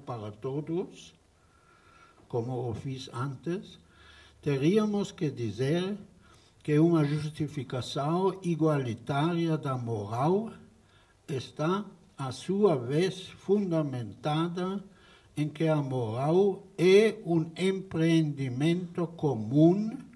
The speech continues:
que se entende como oposto ao poder unilateral.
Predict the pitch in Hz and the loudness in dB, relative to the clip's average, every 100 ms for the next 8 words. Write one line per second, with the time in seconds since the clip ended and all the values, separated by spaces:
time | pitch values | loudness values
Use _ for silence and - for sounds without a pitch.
0 | - - - - 160 151 165 143 120 113 | -20 -20 -20 -8 -4 -2 0 0 -4 -4
1 | 156 175 180 175 180 - 170 160 147 143 | 0 0 0 -2 -4 -2 0 2 2 0
2 | 127 117 - - 190 208 - - - 190 | -2 -2 -4 0 4 2 0 -12 -8 -2
3 | 202 208 - - - _ - - 156 170 | 0 0 -8 -20 -20 _ -14 0 4 4
4 | 160 - 151 113 135 156 160 160 - 151 | 2 -4 -6 -4 -2 -2 -2 -6 -6 0
5 | 143 135 127 120 117 123 98 92 90 90 | 0 0 -4 -4 -6 -8 -8 -8 -10 -12